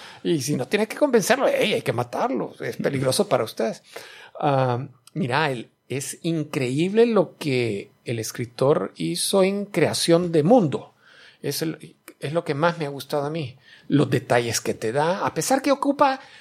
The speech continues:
Speaker 2: mucha la mitología que, de, eh, que en fantasía es bien común, lo de los, eh, elfos, los enanos, pero ha creado un mundo bien rico, con muchos detalles, eh, el, un montón de reinos,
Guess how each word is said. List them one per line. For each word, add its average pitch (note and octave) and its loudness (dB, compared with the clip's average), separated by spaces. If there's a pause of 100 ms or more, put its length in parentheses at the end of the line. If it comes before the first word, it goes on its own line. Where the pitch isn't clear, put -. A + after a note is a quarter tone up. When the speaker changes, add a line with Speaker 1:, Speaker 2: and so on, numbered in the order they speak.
(320)
Speaker 2:
mucha A#3+ 4
la B3+ 6
mitología A3 0
que, G3 0
de, D#3+ -2
eh, C#3+ -8
que E3+ -2
en D#3 -10
fantasía E3+ 0
es A3+ 2
bien A#3 0
común, A#3 4
lo F#3+ 2
de E3 2
los, C#3 -2
eh, G3 -2
elfos, G#3 -2
los E3 -6
enanos, A3 2 (420)
pero E3+ 0
ha F#3+ 0
creado G#3+ 0
un G#3+ -4
mundo G#3 0
bien G3 -2
rico, B3 -2 (500)
con A#2+ -6
muchos G#3 2
detalles, G#3 2
eh, B2+ 0 (220)
el, A2 -6 (380)
un E3+ -2
montón F3+ 4
de E3+ 6
reinos, A3 2